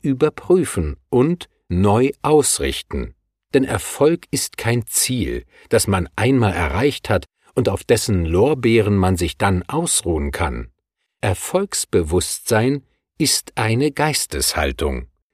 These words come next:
die stets nach größeren Herausforderungen Ausschau hält. Wer wüsste das nicht besser als die Bergsteiger? Die Seven Summits, die höchsten Gipfel der sieben Kontinente zu besteigen,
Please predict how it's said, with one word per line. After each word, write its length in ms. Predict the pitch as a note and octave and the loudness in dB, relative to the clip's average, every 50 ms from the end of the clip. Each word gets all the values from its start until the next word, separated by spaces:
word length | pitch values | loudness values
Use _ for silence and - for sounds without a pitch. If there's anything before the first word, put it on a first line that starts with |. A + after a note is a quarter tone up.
| _ _ | _ _
die 100 | - G2 | -2 -2
stets 540 | F#2+ - - - - D#3 F#3+ F#3 - - - | -2 -2 -4 -2 -2 -2 -2 -2 -6 -6 -4
nach 180 | C#3+ C3+ C3+ - | -4 -4 -4 -2
größeren 640 | - D3+ D3+ C#3+ A#2 F#2+ - - G#2+ F2 G2 G2+ G2 | -2 2 2 4 2 2 2 0 2 2 2 2 2
Herausforderungen 1040 | F#2+ B2 B2+ A2 G2 E2+ F2 - - - - G#2 G2+ A#2 A2 A2 B2+ C#3 D3+ D#3 - - | 2 0 0 0 0 0 0 0 -2 0 0 2 2 2 2 2 2 0 0 -2 -4 -2
Ausschau 560 | C#3 B2+ G#2+ - - - - - E2 C#2+ C2+ | 0 0 0 0 -2 -4 -2 -2 -2 -2 -2
hält. 400 | - - C2+ A#1 A1+ - - _ _ _ _ _ _ _ _ _ _ _ _ _ _ | -2 -4 -4 -6 -8 -10 -16 _ _ _ _ _ _ _ _ _ _ _ _ _ _
Wer 420 | D#2+ E2 F#2+ B2 C#3 C3+ C3 B2 | -6 -2 0 2 2 2 0 0
wüsste 380 | A#2+ C3 - - - - A2+ F#2+ | 0 -2 -2 -2 -4 -2 -2 0
das 320 | F2+ F#2+ G2 - - - | 0 -2 -2 -2 -2 -2
nicht 260 | A2+ A2 - - _ | -4 -4 -4 -8 _
besser 400 | - D2 C2+ - - C#2 C2 B1 - - _ _ _ | -2 -2 -2 0 -2 -2 -2 -4 -4 -8 _ _ _
als 380 | _ G#2+ A#2 C3 C3 - - - | _ -4 -4 -4 -4 -4 -8 -8
die 240 | - - E3 E3+ F3+ - _ _ | -8 -8 -8 -8 -8 -10 _ _
Bergsteiger? 920 | D#3 B2 - - - - - - - B1 A#1+ A#1+ A#1+ - B1+ A1 G1+ - _ _ _ _ _ _ _ _ _ _ _ _ _ _ _ _ - | -2 -2 -2 -4 -6 -8 -8 -4 -2 -2 -2 -2 -2 -2 -4 -4 -6 -8 _ _ _ _ _ _ _ _ _ _ _ _ _ _ _ _ -4
Die 100 | F2+ E2+ | -2 -2
Seven 460 | - - - C3 C3 C3 B2 C3 B2+ | 0 0 0 0 0 0 2 0 0
Summits, 800 | - - - E3 D3+ A2+ D#2+ A#1+ A1 - - - - - - - _ _ _ _ _ _ _ _ | 0 0 -2 0 0 0 0 -2 -4 -6 -6 -6 -6 -6 -6 -10 _ _ _ _ _ _ _ _
die 240 | F#2+ F#2+ F#2 C#2 - | 0 0 0 0 2
höchsten 560 | B2+ D3 F#3 F3 - - - - D#3+ D3 C3 | 2 2 2 2 0 -6 -4 -2 -2 -2 0
Gipfel 540 | A2 - A#2 - - - - C3+ B2+ B2+ A#2+ | 2 0 0 0 -2 -2 2 4 4 4 4
der 160 | A2+ F#2 F2 | 2 2 0
sieben 400 | D#2+ D#2 D#2+ G2+ A2+ G#2 A2 G#2+ | 0 0 0 0 0 2 0 0
Kontinente 720 | - A2 G#2 G#2 - C3+ B2+ A2+ F2 D#2+ C#2+ - D#2 D2 | 2 2 0 0 2 2 2 2 2 0 -2 -4 -6 -6
zu 200 | - - - E2 | -4 -4 -4 -2
besteigen, 640 | C#2+ D#2 D2 - - - C#2+ C2+ C2+ C2+ C#2 C2 | -2 -2 -2 -2 -2 0 0 0 0 -2 -4 -6